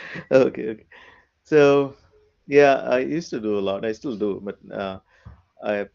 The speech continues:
three kids and I s-, pretty much take s-, their pictures and, and the family. Um, but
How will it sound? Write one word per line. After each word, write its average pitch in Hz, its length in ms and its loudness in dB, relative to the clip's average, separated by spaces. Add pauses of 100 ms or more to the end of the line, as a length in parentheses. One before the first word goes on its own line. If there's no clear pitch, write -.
three 107 140 -8
kids 101 220 -10
and 95 260 -12 (240)
I 101 280 -12
s-, - 200 -20 (320)
pretty 110 160 -12
much 104 300 -14
take 107 180 -14
s-, - 240 -20
their 98 240 -8
pictures - 640 -18 (540)
and, 95 340 -16
and 95 120 -16
the 92 60 -18 (300)
family. 95 320 -10 (280)
Um, 101 520 -14 (180)
but 101 240 -4